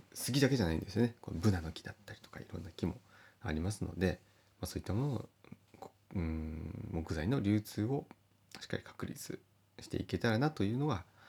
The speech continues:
そうですね、私がこのも-、うん、建築業界における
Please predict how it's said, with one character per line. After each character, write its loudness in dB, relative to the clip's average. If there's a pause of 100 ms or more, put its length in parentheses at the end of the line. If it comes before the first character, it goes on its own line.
(720)
そ -4
う -2
で -2
す -6
ね、 2
私 0
が 4
こ 0
の 4
も-、 0 (200)
う 0
ん、 2
建 -2
築 -8
業 2
界 0
に -4
お -6
け 0
る 4